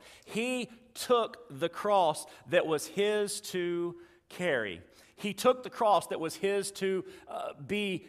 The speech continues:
crucified on. Y'all already ought to see the application coming, but let's build the suspense a little bit more. He decided,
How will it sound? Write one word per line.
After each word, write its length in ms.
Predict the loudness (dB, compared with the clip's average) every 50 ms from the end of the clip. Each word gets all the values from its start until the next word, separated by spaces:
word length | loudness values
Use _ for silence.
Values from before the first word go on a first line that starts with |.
| -16 -10
crucified 920 | -2 2 4 4 4 2 0 -2 -2 0 2 4 4 6 6 4 4 2 2 2
on. 500 | 2 4 4 4 4 2 0 -4 -6 -10 -14 -18 _ _ _ _ _ _
Y'all 240 | -6 -2 0 0 2
already 440 | 2 2 2 0 0 -2 -4 -6 -6 -4 -4
ought 140 | -4 -4
to 60 | -4 -6
see 200 | -10 -12 -12 -10
the 100 | -10 -10
application 640 | -10 -10 -12 -14 -12 -10 -10 -10 -10 -12 -16 -18
coming, 400 | -12 -10 -10 -8 -8 -10 -12 -12
but 200 | -12 -12 -12 -12 -14 _ -20 _
let's 140 | -16 -16 -14
build 240 | -12 -12 -12 -12 -12
the 80 | -14 -14
suspense 440 | -14 -14 -14 -12 -12 -14 -14 -14
a 40 | -16
little 180 | -16 -16 -16 -14
bit 240 | -14 -14 -14 -10 -12
more. 320 | -12 -12 -12 -14 -20 _ _ _ _ _ _ _ _ _ _ _ _ _ _ _ _ _ _ _ _ _ _ _ _ _ _ _ _ _ _ _ _ _ _ _ _ _ _ _ _ _ _
He 300 | -8 -6 -4 -4 -2 -4
decided, 600 | -4 -6 -4 -2 0 0 0 0 -2 -4 -10